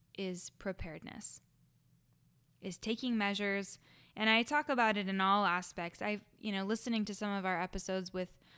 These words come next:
um, some of our new listeners that have found us, sometimes I re-listen and I hear the feedback and comments that they may have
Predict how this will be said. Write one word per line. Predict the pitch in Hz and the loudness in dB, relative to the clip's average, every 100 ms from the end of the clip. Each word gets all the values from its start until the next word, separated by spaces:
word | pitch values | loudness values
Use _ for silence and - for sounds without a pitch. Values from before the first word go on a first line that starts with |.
| - _ | -20 _
um, | - 180 170 - | -6 -6 -6 -6
some | 202 196 | -2 -2
of | 180 | 0
our | 175 | -2
new | 180 180 | -2 -2
listeners | 180 180 190 180 175 | -2 -2 -4 -4 -4
that | 170 | -6
have | 175 170 | -6 -8
found | 175 - 175 175 | -8 -6 -4 -2
us, | 170 175 - _ _ _ _ _ _ _ - | -4 -6 -10 _ _ _ _ _ _ _ -12
sometimes | - 214 208 190 | -4 -2 0 0
I | 180 | 0
re-listen | 185 208 202 202 196 | 0 0 0 -2 -4
and | 185 | -4
I | 175 | -4
hear | 175 190 185 | -2 -2 0
the | 180 170 - | -2 -6 -6
feedback | 208 196 180 - | -4 -2 -2 -4
and | 180 | -12
comments | - 190 190 | -6 -4 -4
that | 185 180 | -4 -4
they | 180 | -4
may | 180 | -4
have | 170 | -6